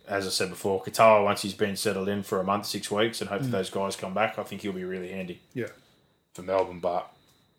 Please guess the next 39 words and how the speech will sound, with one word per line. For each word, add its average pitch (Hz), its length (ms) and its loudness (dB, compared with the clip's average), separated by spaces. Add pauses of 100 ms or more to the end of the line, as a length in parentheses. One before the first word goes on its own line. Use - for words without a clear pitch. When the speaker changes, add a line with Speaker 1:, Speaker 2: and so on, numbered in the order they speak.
Speaker 1:
full 120 200 2
credit 107 240 6
to 98 60 -2
the 92 60 0
Dogs, 110 360 8
it's - 80 -6
a - 40 -4
good 107 160 0
bounce 110 240 6
back, 113 360 6 (600)
um, 98 640 2
you 104 80 -6
know, 101 240 0 (300)
and 92 160 -6
things 101 220 -4
will 98 80 -2
get 104 200 0
more 101 160 -2
comfortable. 104 400 2
But 104 220 2 (260)
if - 100 -8
your 107 80 -4
back 135 220 10
five 110 260 8
help 110 220 6
out 98 180 2
Carraz 101 300 4
the 101 80 0
way 98 100 8
they 98 100 2
did 95 120 -2
the 98 80 0
other 95 160 2
night, 98 300 4
that's 104 200 0
a 104 60 -4
really 95 220 -2
good 90 160 -6
start. 101 400 4